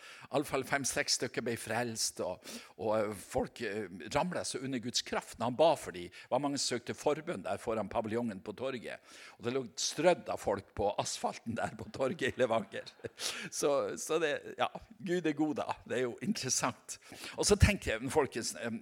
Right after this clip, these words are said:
nå, nå, jeg må jo komme litt og preike litt her også. Må du, må du, du må bare stoppe meg. Du må gjøre sånn her når jeg skal stoppe, at det ikke går for langt. Eh,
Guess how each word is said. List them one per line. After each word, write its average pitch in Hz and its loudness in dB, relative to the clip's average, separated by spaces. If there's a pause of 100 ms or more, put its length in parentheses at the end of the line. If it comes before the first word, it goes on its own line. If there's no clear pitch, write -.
nå, 127 -2
nå, 135 -2 (240)
jeg 120 2
må 117 4
jo 101 -2
komme 123 2
litt 101 -6
og 98 -8
preike 117 -2
litt 92 -4
her 90 0
også. - -2 (720)
Må 139 -4
du, 135 0 (180)
må 139 0
du, 143 2
du - -6
må 131 0
bare 151 10
stoppe 160 0
meg. 113 -10
Du 139 -14
må 151 -6
gjøre 156 2
sånn 135 -2
her 151 6
når 107 2
jeg 117 2
skal 127 4
stoppe, 123 6
at 113 0
det 190 0
ikke 160 -2
går 135 6
for 123 0
langt. - -2 (400)
Eh, 131 6